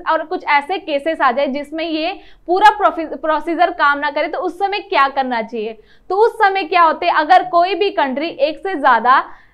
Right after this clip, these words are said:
और वो एक सीट पर्टिकुलर एक रीजनल सीट के लिए लड़ रही है, आपस में कम्पीट कर रही है, तो उनको ये डिसीजन दिया जाता है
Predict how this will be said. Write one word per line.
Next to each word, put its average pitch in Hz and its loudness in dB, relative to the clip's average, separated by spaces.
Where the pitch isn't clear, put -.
और 302 6
वो 302 2
एक 403 -2
सीट 381 -4
पर्टिकुलर 339 2
एक 349 -4
रीजनल 320 -2
सीट 339 -6
के 330 -6
लिए 330 -2
लड़ 285 2
रही 349 -2
है, 330 2
आपस 285 0
में 311 -6
कम्पीट 285 -4
कर 294 -2
रही 269 -6
है, 311 0
तो 320 -6
उनको 311 -6
ये 302 -4
डिसीजन 311 -6
दिया 262 0
जाता 247 -2
है 277 0